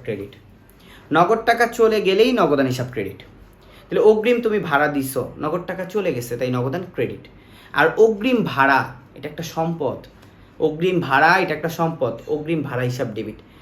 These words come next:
সম্পদ বৃদ্ধি পেয়েছে, তাই অগ্রিম ভাড়া হিসাব ডেবিট। So আমরা লিখলাম কয় তারিখ বলো তো? অগ্রিম যে কোনো খরচই কিন্তু সম্পদ, মনে রাখবা। পাঁচ তারিখ অগ্রিম ভাড়া হিসাব, অগ্রিম ভাড়া হিসাব ডেবিট।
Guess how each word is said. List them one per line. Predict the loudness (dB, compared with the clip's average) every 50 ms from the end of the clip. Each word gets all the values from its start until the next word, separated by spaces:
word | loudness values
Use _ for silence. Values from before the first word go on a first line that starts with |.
| -20 -20 -12 -6
সম্পদ | -4 -4 -2 -2 -2 -2 -2 -2
বৃদ্ধি | -2 -2 -2 -2 -2
পেয়েছে, | -4 -4 -4 -4 -6 -4
তাই | -4 -6 -6 -8 -12 -18 -10 -8 -8
অগ্রিম | -8 -4 -4 -2 -2 -2
ভাড়া | -4 -6 -8 -10 -12
হিসাব | -12 -16 -14 -14
ডেবিট। | -14 -14 -16 -18 -20 -20 -20 -20 -20 -16 -4
So | 0 0 2
আমরা | 2 2 2 0 0
লিখলাম | -2 -4 -4 -4 -4 -2 -2 -4 -6 -10 -14 -18 -20 -14 -10
কয় | -10 -8 -8 -8
তারিখ | -8 -10 -10 -10 -10 -8
বলো | -6 -6 -6 -6
তো? | -8 -10 -10 -14 -16 -16
অগ্রিম | -14 -8 -6 -6 -4 -4 -4
যে | -6 -6
কোনো | -6 -6 -6 -2 0
খরচই | 2 2 2 -2 -6 -10 -10
কিন্তু | -10 -10 -10 -8 -8
সম্পদ, | -8 -8 -8 -8 -8 -8
মনে | -8 -4 -4 -4
রাখবা। | -6 -6 -12 -14 -16 -18 -20 -20 -20 -20 -20 -20 -20 _ _ _ _ _ -4
পাঁচ | -4 -4 -4 -6 -8
তারিখ | -8 -8 -8 -12 -12 -12
অগ্রিম | -12 -10 -8 -6 -6 -4 -4
ভাড়া | -4 -6 -6 -8 -8
হিসাব, | -12 -12 -14 -16 -16 -20 -20 -20 -20 -20 -20 -20 -20 -20 -20 -20 -20 -20 -20 -20 -20 -20 -20 -20 -20 -20 -20 -20 _ _ -18 -14 -12
অগ্রিম | -12 -12 -10 -10 -8 -8 -8 -6 -6 -8 -8 -10 -14 -18 -20 -20 -20 -20 -20 -20 -20 -20 -20 -20 -20 _ -20 -20 -20 -20 -20 -20 -20 -20 -20 -20 -18 -16 -10
ভাড়া | -8 -6 -4 -4 -4 -4
হিসাব | -6 -6 -6 -8 -8 -8
ডেবিট। | -8 -6 -6 -6 -6